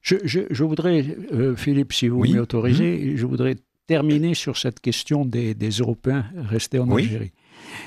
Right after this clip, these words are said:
Speaker 1: Euh, donc, euh, ce n'est pas la même chose, et nous étions en train d'expliquer que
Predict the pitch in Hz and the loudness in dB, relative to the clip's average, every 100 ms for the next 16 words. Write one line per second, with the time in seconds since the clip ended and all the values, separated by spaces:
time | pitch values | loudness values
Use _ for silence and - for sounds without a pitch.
0 | - - _ 135 135 135 139 143 175 175 | -18 -20 _ 2 4 2 0 0 2 2
1 | 147 - - 143 143 135 131 135 226 - | 0 -4 -2 0 2 2 0 -2 -8 -10
2 | - - - 135 139 170 139 131 104 - | -8 -4 0 2 2 2 2 2 0 2
3 | 156 196 - 196 143 143 113 127 - 147 | 2 2 -2 0 2 2 2 0 0 -2
4 | 120 127 120 110 101 - 127 127 170 180 | 0 0 0 -2 -6 -6 -6 -2 0 0
5 | - - 135 147 | 0 0 0 0